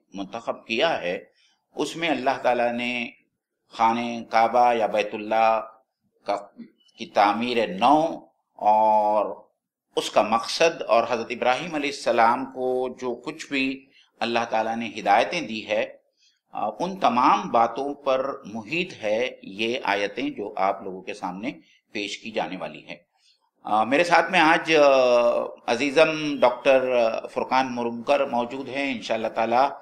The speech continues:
आ, हम दोनों मिलकर कुरान मजीद की इन आयतों की तफसीर आप लोगों के सामने पेश करेंगे, और हम उम्मीद करते हैं कि हज़रत इब्राहीम अलैहिस्सलाम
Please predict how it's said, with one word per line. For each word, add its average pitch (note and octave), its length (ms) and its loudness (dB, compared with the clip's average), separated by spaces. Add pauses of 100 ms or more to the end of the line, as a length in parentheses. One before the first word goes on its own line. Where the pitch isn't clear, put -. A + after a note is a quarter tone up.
(400)
आ, G2 120 -4
हम A2+ 260 -4
दोनों A2+ 240 0
मिलकर B2 580 -2 (340)
कुरान A2+ 360 0
मजीद A2 460 -10
की A#2 100 -4 (160)
इन G#2+ 260 -10
आयतों A2 680 -6 (140)
की G#2+ 80 -12
तफसीर B2+ 520 -10
आप G2+ 320 0
लोगों G2 200 -8
के G2 120 -8
सामने G2 340 -8
पेश A2+ 300 -8
करेंगे, C3 420 -4 (680)
और D3 580 4
हम D#3 200 -4
उम्मीद F3 300 -4
करते F3 320 2
हैं F3 580 -2 (100)
कि D3+ 120 0 (720)
हज़रत C#3+ 300 -4
इब्राहीम C#3 460 -2
अलैहिस्सलाम C3 720 -4